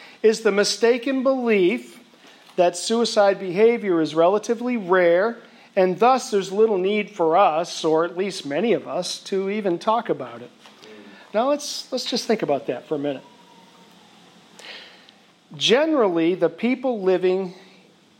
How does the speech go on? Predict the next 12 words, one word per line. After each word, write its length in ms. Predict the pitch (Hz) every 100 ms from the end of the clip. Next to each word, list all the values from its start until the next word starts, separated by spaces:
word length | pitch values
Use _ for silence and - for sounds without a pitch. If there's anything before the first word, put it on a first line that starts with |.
| _ _ _ _
people 320 | 240 262 254
living 280 | 220 214 208
in 140 | 175 160
most 320 | 202 220 -
communities 680 | 220 185 165 151 165 160 160
are 140 | 147
not 540 | 147 156 180 208 226 226
aware 460 | 214 170 165 160
that 180 | 160 170
suicide 680 | - 240 214 - 160 156 156
is 160 | 147 156
really 640 | 196 262 220 156 165 170